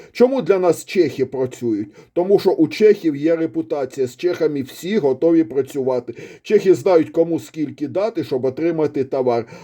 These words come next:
А наші просто крадуть. Розумієте, з такою репутацією Україні б гроші не допомогли. І коли ви порівнюєте гроші, я вам скажу так: грошима від того, хто лізе в ваш окоп, ви не від-, ви не... Ви...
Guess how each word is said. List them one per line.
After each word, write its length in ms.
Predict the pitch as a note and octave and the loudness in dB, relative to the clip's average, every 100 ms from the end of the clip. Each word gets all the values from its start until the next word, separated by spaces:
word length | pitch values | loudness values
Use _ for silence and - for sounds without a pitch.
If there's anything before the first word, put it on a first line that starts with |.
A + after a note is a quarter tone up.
| - | -2
А 100 | A3 | 0
наші 300 | D4+ - F3 | 2 0 0
просто 480 | D#3+ C3 B2 - A#2+ | -2 0 0 0 -6
крадуть. 400 | B2+ C3 C3 C3 | -2 -4 -4 -4
Розумієте, 480 | F3+ G3+ A#3+ G3 F3+ | -4 -4 -4 -2 -2
з 60 | |
такою 280 | G3 G3 G#3 | -2 4 4
репутацією 680 | G3 G3+ A3 A#3+ A3 F3+ D#3 | 4 0 -2 -2 -2 0 -2
Україні 380 | F3+ G#3 G3 D#3+ | 0 -2 -2 -4
б 80 | |
гроші 460 | C3 D#3+ F#3+ G3 C3+ | -4 0 0 0 -2
не 140 | C#3 | 0
допомогли. 720 | C#3+ E3 D#3+ D#3+ D#3+ D#3 D3 A#2 | 0 -2 -2 -2 -2 -4 -6 -6
І 60 | |
коли 260 | G2+ D#3+ E3 | 0 2 2
ви 60 | |
порівнюєте 680 | E3 D#3+ E3+ E3 E3 D#3+ D#3+ D3+ | 2 -2 0 -2 -4 -2 -4 -2
гроші, 560 | F#3+ G#3+ G3 - F3 F3+ - D#3 B2 | 0 0 -2 -6 -14 -14 -18 -16 0
я 120 | F#3+ | 2
вам 140 | G3 | 2
скажу 300 | E3 F#3+ E3+ | 0 0 2
так: 220 | F3+ E3+ - - D#3+ | 0 -2 -4 -16 -4
грошима 720 | D#3 G3 G#3+ - C#4 B3 E3+ | 0 4 2 0 -4 0 2
від 200 | E3 F#3+ | 2 0
того, 280 | G#3+ E3+ E3 | 2 2 2
хто 260 | - F#3 F3+ | 2 -2 0
лізе 320 | F3+ C3 D#3 | -2 0 0
в 80 | D3+ | 2
ваш 240 | E3 - | 0 -2
окоп, 340 | D#3+ G#3 G3 B2 | -4 0 -2 2
ви 100 | E3 | 2
не 160 | E3+ E3+ | 2 -2
від-, 380 | F3+ C3 E3 D#3 | -6 -14 -16 -4
ви 180 | F3+ | -2
не... 180 | F3+ F#3+ | -2 -4
Ви... 260 | E3 G3 | -4 -6